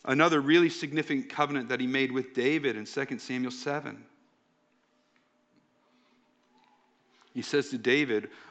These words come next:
"One of your offspring is going to set up a forever kingdom that will never end."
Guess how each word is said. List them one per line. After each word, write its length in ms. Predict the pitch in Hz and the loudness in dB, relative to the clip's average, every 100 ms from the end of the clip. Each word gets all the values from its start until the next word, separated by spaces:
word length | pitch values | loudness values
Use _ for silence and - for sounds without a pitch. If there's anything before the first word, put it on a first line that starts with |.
| - | -8
"One 220 | 120 160 | -2 -2
of 140 | 175 | 0
your 220 | 151 156 | 2 4
offspring 800 | 113 113 131 - - - 104 85 - _ _ _ _ _ _ _ _ _ _ _ _ _ - | 4 4 4 0 -14 -14 -14 -14 -18 _ _ _ _ _ _ _ _ _ _ _ _ _ -8
is 160 | 117 | -4
going 220 | 123 139 | 0 0
to 40 | 127 | 0
set 320 | - - 143 | -4 -2 2
up 200 | 139 - | 2 0
a 60 | 123 | -8
forever 1080 | - 127 110 - 135 147 156 131 101 87 - | -6 -2 -2 -2 -2 0 0 0 -2 -4 -14
kingdom 440 | - 117 95 87 - _ _ _ _ _ _ _ _ _ _ _ _ _ _ _ _ | -12 -12 -10 -16 -18 _ _ _ _ _ _ _ _ _ _ _ _ _ _ _ _
that 120 | 101 | -10
will 80 | 104 | -6
never 240 | 113 127 | -4 0
end." 240 | 143 160 | 0 0